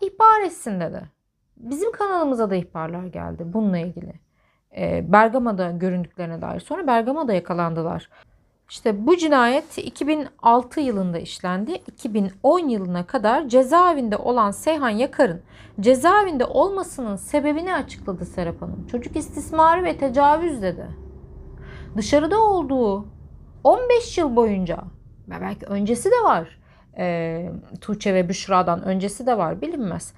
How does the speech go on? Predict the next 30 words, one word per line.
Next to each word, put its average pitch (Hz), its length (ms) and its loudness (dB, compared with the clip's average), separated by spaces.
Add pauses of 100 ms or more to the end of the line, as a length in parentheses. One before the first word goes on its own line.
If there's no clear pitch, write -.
(240)
On 427 220 -2
beş 320 220 -4
yıl 240 140 -2
boyunca 214 520 0 (480)
kime 285 460 -2 (140)
ve 240 140 -4
kimlerin 302 500 0
evladına 196 720 0
el 269 200 2
sürdü? 277 500 -6
Tabii 311 260 -6
ki 277 160 -2
mahkeme 226 520 -2
süresince 247 800 -2 (360)
şüpheliler 254 920 0 (220)
Şüphelenen 277 560 2
aileler, 220 720 2
kendi 226 280 -4
evlatları, 190 460 -2
belki 208 240 0
faili 226 380 2
meçhulleri 214 560 -2
olanlar, 208 600 -2 (360)
e, 202 180 0
bu 285 80 4
mahkemeye 196 640 0
de 269 180 0
bilmiyorum 175 400 -2
birleştirilebilir 185 920 0
mi, 269 200 -2